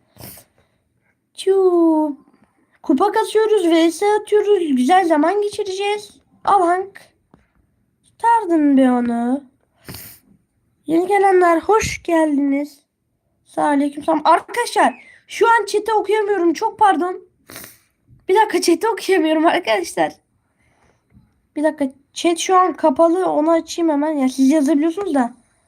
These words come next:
Ben göremiyorum şu an chat'i. Dur lan. Aa, bu yukarıda kaldı o da. Tamam. Bulurum inşallah bir çaresini.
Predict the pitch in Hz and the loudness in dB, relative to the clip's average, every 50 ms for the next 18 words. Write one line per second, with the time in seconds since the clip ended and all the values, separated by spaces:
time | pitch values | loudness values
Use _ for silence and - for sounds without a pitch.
0 | _ _ _ _ _ 294 311 339 349 349 349 339 330 320 302 269 277 277 269 262 | _ _ _ _ _ 0 2 2 2 2 2 2 2 2 2 2 2 4 4 4
1 | 262 262 254 254 254 254 - 262 254 262 277 285 285 - - 269 262 262 - 320 | 4 4 4 2 0 0 0 0 0 2 0 -2 -6 -8 -8 -8 -8 -6 -6 -8
2 | 339 370 370 - - - - - - - - - - - - - _ _ _ _ | -8 -8 -10 -14 -14 -14 -16 -18 -20 -20 -20 -20 -20 -20 -20 -20 _ _ _ _
3 | _ _ _ _ _ _ _ _ - 269 269 269 294 302 320 320 320 - - 277 | _ _ _ _ _ _ _ _ -6 -4 -2 -2 -2 -2 -2 -2 -4 -4 -6 -6
4 | 277 277 277 285 285 294 - 294 381 415 427 440 453 466 466 480 480 466 440 415 | -4 -4 -2 -2 -2 -2 -2 0 2 2 4 4 2 2 2 2 0 0 -2 -2
5 | 392 403 403 415 392 392 392 392 381 359 320 339 320 277 302 285 - - _ - | -2 -2 -2 -2 -4 -4 -2 -2 0 2 2 2 4 2 2 0 -2 -8 _ -20
6 | - _ _ _ _ _ _ _ _ _ _ _ _ _ _ _ _ _ _ _ | -20 _ _ _ _ _ _ _ _ _ _ _ _ _ _ _ _ _ _ _
7 | - 294 294 285 269 254 247 254 262 262 247 254 269 294 294 269 254 240 240 240 | -4 -2 0 2 2 2 2 2 2 2 2 2 0 0 2 2 2 2 2 -2
8 | 240 240 - - 247 240 240 233 226 233 - 254 240 233 240 233 - 240 226 226 | -2 -4 -4 -6 -6 -4 -4 -6 -8 -4 -4 -4 -2 -2 -4 -6 -6 -8 -10 -10